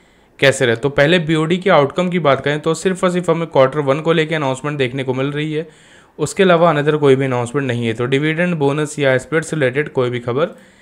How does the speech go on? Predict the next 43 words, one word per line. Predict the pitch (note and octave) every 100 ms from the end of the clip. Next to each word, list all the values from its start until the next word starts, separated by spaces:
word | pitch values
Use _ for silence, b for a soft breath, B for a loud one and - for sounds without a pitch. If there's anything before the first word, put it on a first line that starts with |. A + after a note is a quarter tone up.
| B B
नहीं | B2 B2 A2
है। |
तो | A2
चलिए | C3 D#3 F#3
देखते | F3+ D3 -
हैं | E3
सद्भव | E3 C#3+ A#2+ C3+ D3+
इंफ्रा | - C3+ C#3+ E3
के | E3
इस | D3+
बार | C3 C3
के | C3+
जो | C#3+
कंसोलिडेटेड | C3 A#2+ A#2+ B2 A#2+ A#2+ D3+ D3
नंबर्स | D3 C3+ C3
हैं | B2
वो | C#3+ G3 B B B B B -
कैसे | B2+ A#2+
रहे। | A#2+ A2+
सारे | A2+ C3+ C#3+
फिगर | E3 F#3 F3+
मिलियंस | F3 D#3+ E3 F3 -
में, | E3
इन | E3
करोड़ | D#3+ C3+ C3+ C3+
में | C#3
बात | B2 B2
करेंगे | B2 B2 C#3
हम | C#3+
लोग | D3 D3
क्वार्टर | C#3+ C#3+
वन | D#3 D#3
की | D#3+
अर्निंग | E3+ D#3+ E3
से | -
क्वार्टर | D#3 B2 B2+
फ़ोर | - D3
की, | D3 D#3
then | D3 C#3+ C3
लास्ट | C3 D#3
ईयर | E3+
का | E3+
क्वार्टर | D#3 C3 C#3 G3+